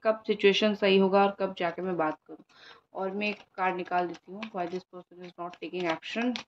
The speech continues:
कुछ और reason अगर हो सकता है तो। Wow,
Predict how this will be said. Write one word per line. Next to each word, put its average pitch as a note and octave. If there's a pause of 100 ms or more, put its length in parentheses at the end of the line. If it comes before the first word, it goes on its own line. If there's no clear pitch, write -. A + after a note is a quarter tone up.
(220)
कुछ F#3+
और F3+
reason F3+
अगर F3+
हो E3+
सकता F3
है E3+ (220)
तो। F#3+ (1600)
Wow, F3+